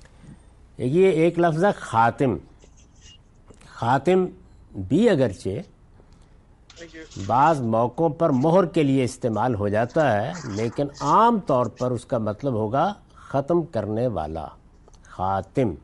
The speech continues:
ظاہر ہے وہ اس میں فاعل ہے، ختمہ سے، ختم کرنے والا۔ قرآن نے وہ لفظ استعمال نہیں کیا۔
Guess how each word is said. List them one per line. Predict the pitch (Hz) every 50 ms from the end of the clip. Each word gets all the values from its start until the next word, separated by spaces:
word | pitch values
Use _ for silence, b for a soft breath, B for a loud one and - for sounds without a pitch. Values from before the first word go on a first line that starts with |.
| - - - _ b b b b b b b b -
ظاہر | 120 120 143 165
ہے | 175
وہ | 170 165
اس | 170 156 - -
میں | 170 160 143
فاعل | - - 98 98 95 90
ہے، | 73 - - - _ _ _ _ - _ _ _ -
ختمہ | - - 123 117 - 120 110 95 82 87 -
سے، | - - - - b b b b b b b b b b b b b b -
ختم | - - 185 190 175 165 131
کرنے | - 101 87 87 85 80
والا۔ | 80 80 90 92 90 92 - - _ _ _ _
قرآن | - 110 113 123 139 156 170
نے | 170 165 170 185
وہ | 185 151 143 147
لفظ | 127 107 120 147 135 135 131
استعمال | 127 107 - - - 113 104 98 101 113 117
نہیں | 110 98 87 82 73 85 76 - -
کیا۔ | - - -